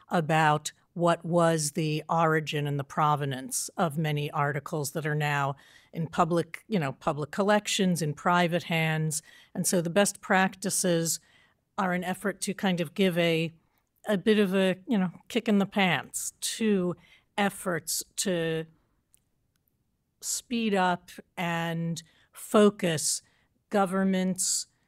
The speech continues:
private institutions, you know, uh, auction houses, museums, um,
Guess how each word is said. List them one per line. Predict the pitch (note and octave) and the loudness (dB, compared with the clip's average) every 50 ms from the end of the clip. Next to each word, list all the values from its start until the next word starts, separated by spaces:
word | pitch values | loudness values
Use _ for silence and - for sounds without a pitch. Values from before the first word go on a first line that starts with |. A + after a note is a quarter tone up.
| _ _ _ _ _ _ _ _ | _ _ _ _ _ _ _ _
private | - - - G3 F#3 F#3 F#3+ F#3+ F3 F#3 F3 | -18 -4 0 2 4 4 4 2 0 0 0
institutions, | F#3 F#3 F3+ - - - G#3+ - - - G#3 F#3 F3 - - - G3 F#3 F3+ F3 F3 E3+ - - | 0 0 0 -2 -4 -6 -6 -4 -2 0 0 2 0 0 0 0 0 2 2 2 0 -2 -4 -4
you | F3 | -4
know, | E3+ D#3 C#3+ D3+ D3+ _ _ _ - | -6 -6 -6 -10 -14 _ _ _ -6
uh, | - G3 E3+ D#3 - - - - G3 _ _ _ _ _ _ _ _ - | -4 -4 -2 -2 -4 -6 -8 -12 -14 _ _ _ _ _ _ _ _ -4
auction | G3 F3+ E3+ - - - G3+ F#3 | -4 -4 -4 -6 -6 -4 -4 -4
houses, | D3+ F3+ E3+ E3+ E3+ E3 D#3 - F#3 E3 D#3 - | -2 -2 -2 0 0 -2 -2 -2 -2 -2 -4 -2
museums, | F3+ E3+ D#3+ D#3+ D3+ D3+ F3 F#3 F3+ F3 E3+ E3+ E3+ E3 E3 E3 E3 D#3+ - - - _ _ _ _ _ _ _ - - | -2 -2 -2 0 0 0 2 2 2 4 2 2 2 2 2 0 0 0 -2 -4 -4 _ _ _ _ _ _ _ -6 -2
um, | G3 F3+ E3+ E3 D#3+ D#3+ D#3 D#3+ E3 | 0 2 2 2 2 0 0 -2 -4